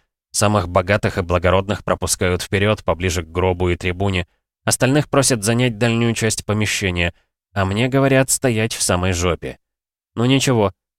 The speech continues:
даже так Мелисса заметит мой костюм. Даже интересно, зачем она меня позвала. Хочет поговорить после и поблагодарить? Что ж, я буду только рад.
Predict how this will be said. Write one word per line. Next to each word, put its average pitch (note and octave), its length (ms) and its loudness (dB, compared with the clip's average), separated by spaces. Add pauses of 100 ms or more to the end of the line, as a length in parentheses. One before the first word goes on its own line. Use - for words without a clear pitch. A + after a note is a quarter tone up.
(140)
даже A2 240 0
так F2+ 260 0
Мелисса F#2 420 2
заметит F2 440 -2
мой F2+ 160 0
костюм. F2+ 480 -2 (360)
Даже G2 240 0
интересно, G2+ 500 0
зачем G2 280 0
она G#2 140 0
меня G2 200 -2
позвала. F#2 540 0 (260)
Хочет G2+ 340 -4
поговорить F2+ 520 0
после F#2 400 0
и F#2 240 -6
поблагодарить? E2+ 760 -2 (440)
Что - 240 -4
ж, - 120 -4
я A2+ 140 0
буду A#2+ 220 -2
только G2+ 320 -2
рад. F2+ 320 0